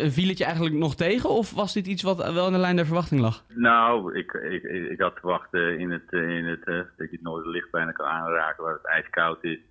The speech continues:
Speaker 2: kunstgras, dat het een hele lastige avond zou worden. Maar dat we zo open klas werden, dat, eh, dat had ik niet verwacht. Dat je een mindere fase hebt en dat je in de wedstrijd soms wel wordt weggedrukt, oké, maar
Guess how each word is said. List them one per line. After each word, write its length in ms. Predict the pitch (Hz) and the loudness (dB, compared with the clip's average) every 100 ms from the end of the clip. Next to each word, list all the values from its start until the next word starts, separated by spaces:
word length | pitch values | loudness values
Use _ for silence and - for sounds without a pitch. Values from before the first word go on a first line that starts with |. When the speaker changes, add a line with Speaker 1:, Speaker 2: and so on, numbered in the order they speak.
| _ | _
Speaker 2:
kunstgras, 540 | - 87 82 - 82 - - - - - | -4 -4 -2 0 0 -2 -10 -10 -10 -4
dat 140 | 87 | -4
het 100 | 82 | 0
een 140 | 87 87 | 2 4
hele 240 | 87 95 | 4 4
lastige 400 | 87 90 95 - | 4 2 0 -4
avond 360 | 78 85 92 90 | -2 0 0 -2
zou 160 | 87 78 | -2 -2
worden. 240 | 71 73 | -2 -4
Maar 140 | 78 78 | -2 -2
dat 140 | 80 - | -2 -4
we 240 | 80 76 73 | -6 -4 -2
zo 200 | 80 80 | -2 0
open 260 | 78 80 | 0 -4
klas 280 | - 85 80 | -4 -2 -2
werden, 320 | 90 85 85 82 _ - - - - - | 0 2 2 -2 _ -14 -12 -14 -18 -2
dat, 220 | - - | -2 -2
eh, 520 | - 98 90 87 87 87 | 0 4 6 6 4 2
dat 120 | 92 | 0
had 180 | 87 92 | 0 0
ik 60 | 92 | 0
niet 140 | 92 | -2
verwacht. 500 | - 90 85 - - | 0 2 2 0 -4
Dat 160 | 104 101 | 0 0
je 340 | - 98 87 65 | 0 0 0 0
een 100 | 92 | -4
mindere 340 | 92 98 98 90 | -4 -2 -2 -2
fase 340 | 95 90 92 92 | -2 -2 0 0
hebt 140 | 87 | -2
en 100 | 85 | -2
dat 180 | 80 - | -6 -6
je 60 | |
in 60 | 82 | -10
de 80 | 82 | -4
wedstrijd 360 | 82 80 82 76 | -4 -4 -8 -10
soms 180 | 80 78 | -14 -10
wel 260 | 73 73 73 | -10 -10 -10
wordt 160 | 78 73 _ | -14 -14 _
weggedrukt, 580 | - 80 - 76 76 - | -6 -2 -4 -4 -6 -6
oké, 320 | - - 82 | -10 -2 -2
maar 160 | 73 73 | -2 -8